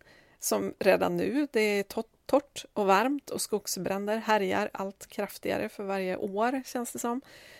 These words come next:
Eh, och där kommer det bara bli värre och värre. Kanada, där går uppvärmningen dubbelt så fort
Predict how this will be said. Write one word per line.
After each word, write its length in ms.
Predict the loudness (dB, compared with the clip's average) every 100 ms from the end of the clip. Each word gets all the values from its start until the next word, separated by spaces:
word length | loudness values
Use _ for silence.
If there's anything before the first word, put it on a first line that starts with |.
| -18 0
Eh, 280 | 4 6 6
och 200 | 8 8
där 200 | 8 2
kommer 220 | -2 -2
det 60 |
bara 220 | -2 -2 -2
bli 260 | -4 -6 -4
värre 200 | -4 -4
och 140 | -4
värre. 300 | -4 0 -2 -2 -10 -20 _ -12
Kanada, 680 | -2 0 0 0 4 6 4 -2 _ _ _ _
där 220 | 0 2
går 220 | 4 2
uppvärmningen 640 | 2 -2 0 0 0 -4 -4
dubbelt 800 | -8 -12 2 4 6 4 0 -2
så 140 | -6 -4
fort 440 | -6 -8 -10 -14